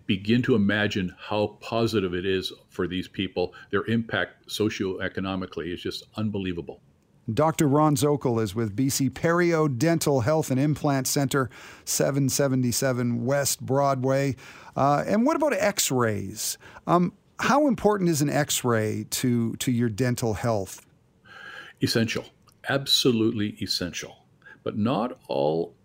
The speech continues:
Speaker 1: x-rays are created equal. Uh, take, for example, uh,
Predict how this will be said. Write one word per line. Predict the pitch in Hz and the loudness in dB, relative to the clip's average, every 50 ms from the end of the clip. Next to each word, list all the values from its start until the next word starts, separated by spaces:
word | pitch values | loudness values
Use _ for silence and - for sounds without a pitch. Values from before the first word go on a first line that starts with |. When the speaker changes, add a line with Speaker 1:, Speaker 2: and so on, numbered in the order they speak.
| _ - | _ -8
Speaker 1:
x-rays | 151 - - - 147 135 120 - | -6 -4 -4 -2 0 0 2 2
are | 127 113 110 | 2 2 0
created | - - - 123 120 120 113 107 98 110 | 0 -2 -2 0 2 2 0 0 0 -2
equal. | 107 101 - - 65 - - _ _ _ _ _ - | -4 -4 -4 -8 -12 -12 -14 _ _ _ _ _ -16
Uh, | 104 95 95 - | -12 -12 -12 -4
take, | - 123 120 117 | -2 -2 -2 -2
for | - 113 92 | -2 -4 -4
example, | 87 85 - 101 98 104 104 - 95 87 78 - _ _ - - - - - - - _ _ | -4 -4 -6 -6 -4 -6 -4 -4 -4 -4 -4 -6 _ _ -20 -20 -20 -20 -20 -20 -20 _ _
uh, | - 82 82 82 85 82 82 82 82 | -10 -8 -6 -6 -4 -4 -4 -6 -6